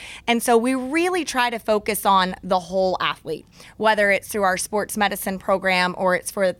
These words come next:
you know, through the off-site R V hookups. We really wanna make this as easy for them as possible and, um, really a family fun-,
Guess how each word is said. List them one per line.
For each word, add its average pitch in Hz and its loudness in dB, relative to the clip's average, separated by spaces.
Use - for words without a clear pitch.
you 196 -4
know, 180 0
through 185 -4
the 190 2
off-site 190 0
R 185 0
V 180 -4
hookups. 175 -2
We 233 -6
really 285 -2
wanna 202 0
make 180 -2
this 175 0
as 196 0
easy 254 -4
for 214 -2
them 185 0
as 175 -4
possible 196 -4
and, 190 2
um, 180 -2
really 247 -2
a 214 -2
family 185 -4
fun-, 175 -8